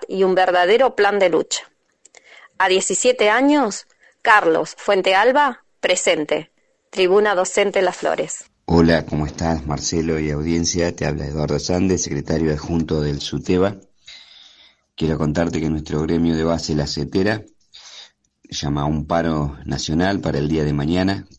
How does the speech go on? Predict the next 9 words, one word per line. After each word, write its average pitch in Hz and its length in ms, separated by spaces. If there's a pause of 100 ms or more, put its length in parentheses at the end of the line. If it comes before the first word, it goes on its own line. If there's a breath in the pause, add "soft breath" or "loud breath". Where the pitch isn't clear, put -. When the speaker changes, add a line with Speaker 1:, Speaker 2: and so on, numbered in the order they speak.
(120)
Speaker 2:
cuatro 71 460
de, 69 320 (240)
de 76 120
abril, 95 520 (1120 loud breath)
por 73 160 (840)
infinidad 78 480
de 76 80
reclamos, 73 720 (120)
eh, - 440